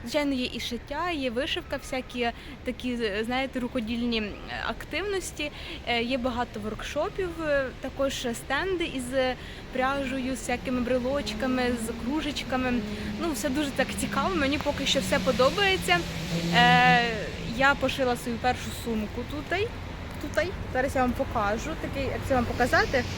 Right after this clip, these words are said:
Ось дивіться. <laughs> Був воркшоп по пошитті такої сумки. Робили підклад там всередині. Ай. Ну,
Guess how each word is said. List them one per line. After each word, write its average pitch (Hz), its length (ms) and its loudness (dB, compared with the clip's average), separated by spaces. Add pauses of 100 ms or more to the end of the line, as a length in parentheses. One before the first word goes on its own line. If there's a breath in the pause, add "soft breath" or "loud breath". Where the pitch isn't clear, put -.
(840)
Ось 247 160 0
дивіться. 247 400 -2 (240)
<laughs> - 840 -2
Був 320 100 0
воркшоп 311 460 2
по 285 300 -4
пошитті 302 320 -2
такої 269 400 4 (120)
сумки. 403 440 2 (1040)
Робили 269 400 2
підклад 240 420 0 (100)
там 330 140 0
всередині. 269 720 0 (360)
Ай. 214 140 -4 (1160)
Ну, 320 60 -2